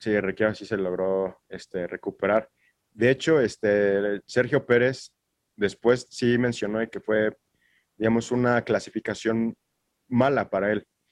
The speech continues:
Ta-, lo hizo muy bien, lo, eh, repitiendo que lo hizo muy bien su compañero Max Verstappen, pero sí, para él, sí, él sí, yo estaba seguro que podía haber dado más. Este, eso, eso yo sí estoy seguro que pudo haber dado más.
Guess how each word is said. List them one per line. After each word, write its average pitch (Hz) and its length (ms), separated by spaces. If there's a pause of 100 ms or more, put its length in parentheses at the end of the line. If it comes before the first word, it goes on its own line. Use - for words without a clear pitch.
(460)
Ta-, 113 140
lo 110 120
hizo 127 180
muy 117 180
bien, 117 260
lo, 110 80
eh, 101 360
repitiendo 101 640
que 98 120
lo 98 500 (200)
hizo 117 200
muy 117 140
bien 113 120
su 113 120
compañero 101 480
Max 107 240
Verstappen, 107 640 (680)
pero 101 340
sí, 120 200
para 104 280
él, 113 260 (240)
sí, - 160
él 160 180
sí, 165 260
yo 147 100
estaba 147 240
seguro 117 340
que - 120
podía 104 320
haber 104 200
dado 95 240
más. 80 380 (540)
Este, 92 680
eso, 98 420
eso 104 280
yo 95 180
sí - 120
estoy 95 180
seguro 92 240
que - 80
pudo 98 180
haber 92 160
dado 92 160
más. 92 380